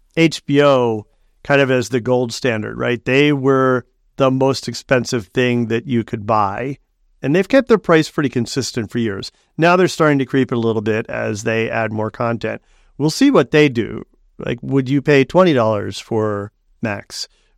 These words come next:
Would you pay twenty-five dollars for Max? They're gonna get to a point where people are like,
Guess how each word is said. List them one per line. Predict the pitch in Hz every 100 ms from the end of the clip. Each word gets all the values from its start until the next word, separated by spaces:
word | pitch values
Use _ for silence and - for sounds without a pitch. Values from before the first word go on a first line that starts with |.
| -
Would | 117
you | 120
pay | 113 135 131
twenty-five | - 151 147 - - 151 165 170
dollars | 117 110 104 110 - 175 - -
for | _ 123
Max? | 110 110 123 - - - _ _ _ _ _
They're | 151
gonna | 208 214
get | 208
to | -
a | 185
point | - 190
where | 170 156
people | 175 156
are | 156
like, | 147 143 -